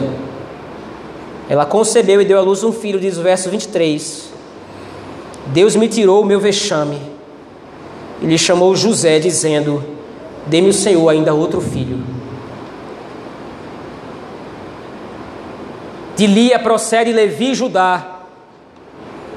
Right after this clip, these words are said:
a tribo de sacerdotes e a tribo de reis, de onde procederá o Cristo.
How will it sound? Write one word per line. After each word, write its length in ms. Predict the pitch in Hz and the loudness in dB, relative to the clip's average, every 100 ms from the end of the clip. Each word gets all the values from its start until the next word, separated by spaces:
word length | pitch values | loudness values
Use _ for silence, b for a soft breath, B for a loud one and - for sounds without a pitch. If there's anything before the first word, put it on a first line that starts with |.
| - - - - - | -14 -14 -14 -14 -4
a 100 | 180 | -2
tribo 300 | - 226 254 | 2 4 6
de 100 | 240 | 4
sacerdotes 960 | 226 233 240 196 170 208 208 208 - - - - - - - - - - - - - | 4 4 4 2 4 4 4 0 -8 -12 -16 -20 -20 -20 -20 -20 -20 -20 -18 -16 -2
e 100 | 190 | 2
a 60 | 196 | 2
tribo 300 | 196 240 233 | 4 4 6
de 100 | 214 | 4
reis, 640 | 180 180 180 170 - - - - - - - 156 | 6 6 6 2 -6 -8 -12 -16 -16 -18 -10 4
de 100 | 214 | 4
onde 160 | 220 | 4
procederá 480 | 214 214 226 208 196 | 2 2 4 4 4
o 120 | 208 | 2
Cristo. 440 | 190 156 135 - | 0 -4 -6 -14